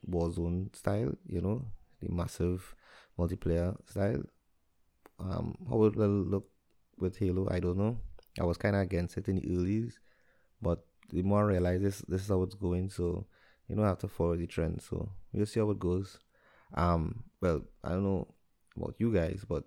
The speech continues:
this is a game I used to play before as well, and it's been touted to have a new installment, and that's Fable. So it's coming back.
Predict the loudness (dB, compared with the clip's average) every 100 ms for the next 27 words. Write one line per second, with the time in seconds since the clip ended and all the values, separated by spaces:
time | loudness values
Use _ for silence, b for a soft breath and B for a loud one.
0 | -6 -4 0 0 2 2 2 0 -6 -6
1 | -4 -2 -2 -2 -2 0 -2 -2 -4 -2
2 | -2 0 2 2 -2 -10 b b b -8
3 | -4 -4 -4 -2 -2 -2 -6 -12 -20 _
4 | _ _ _ _ _ _ -2 0 2 0
5 | 2 2 4 2 4 2 0 -2 -4 -2
6 | -4 -8 _ -10 -4 -2 -2 2 4 4
7 | 0 -4 _ _ B B B _ -6 0
8 | 2 4 4 2 0